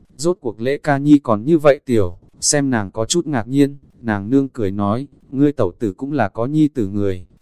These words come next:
cũng nên làm nàng nhiều đi ra ngoài, ngươi này mấy cái đệ muội đều không phải vật trong ao, nàng áp lực cũng đại. Ta cái này bà bà cũng là làm nàng an an tâm." Nương nói chính là, Phúc tỷ nhi cảm thấy nàng nương làm việc luôn có nàng đạo lý,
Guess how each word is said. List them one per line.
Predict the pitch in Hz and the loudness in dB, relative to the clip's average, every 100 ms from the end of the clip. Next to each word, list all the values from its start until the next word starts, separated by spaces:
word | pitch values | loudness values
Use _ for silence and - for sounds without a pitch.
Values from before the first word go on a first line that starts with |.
| _ | _
cũng | 131 147 | -8 -2
nên | 151 135 | 0 0
làm | 110 98 | -2 -2
nàng | 104 101 | -4 -4
nhiều | 104 107 | -2 -2
đi | 113 143 | 0 0
ra | 143 | 0
ngoài, | 139 123 98 90 _ _ | -2 -2 -6 -10 _ _
ngươi | 131 147 139 | 0 2 2
này | 120 98 | 0 0
mấy | 110 | -2
cái | 113 113 135 | -2 -4 -2
đệ | 143 | -2
muội | 113 113 | -2 -4
đều | 104 104 | -2 -4
không | 98 151 | -2 -8
phải | 139 113 90 | -4 -4 -2
vật | 104 - | -4 -2
trong | 139 131 | -4 -2
ao, | 135 147 143 - _ | -2 -2 -2 -14 _
nàng | 117 104 113 | -6 -6 -2
áp | 170 165 | -4 -2
lực | 143 - | -6 -6
cũng | 131 | -8
đại. | 147 120 120 _ _ _ _ _ _ _ - | -6 -6 -8 _ _ _ _ _ _ _ 0
Ta | 139 | 0
cái | - 113 | 0 -4
này | 143 131 | -2 -2
bà | 101 101 | 2 0
bà | 95 98 | 2 0
cũng | - 139 | -2 -6
là | 147 104 | -2 0
làm | 104 98 | -2 -2
nàng | 104 98 | -4 -6
an | 117 131 139 | -2 -2 -2
an | 135 143 | -4 -4
tâm." | 135 139 139 131 _ _ _ _ _ 131 | 0 -2 -4 -14 _ _ _ _ _ -4
Nương | 139 143 | -2 0
nói | 127 113 | -2 -4
chính | - 123 151 | -4 -6 -2
là, | 123 90 87 _ _ _ _ _ - | -2 -2 -8 _ _ _ _ _ -8
Phúc | 202 | -8
tỷ | - 95 | -4 -4
nhi | 107 143 | 0 -2
cảm | 143 101 87 | 0 -4 0
thấy | 110 | -2
nàng | 147 135 101 | 0 -4 -2
nương | 127 139 | 0 0
làm | 123 101 | 0 -4
việc | 107 101 | -2 -4
luôn | 120 143 | -4 -6
có | 135 147 | -6 -4
nàng | 151 101 | -4 -4
đạo | 104 101 | -6 -6
lý, | 110 117 139 | -8 -8 -12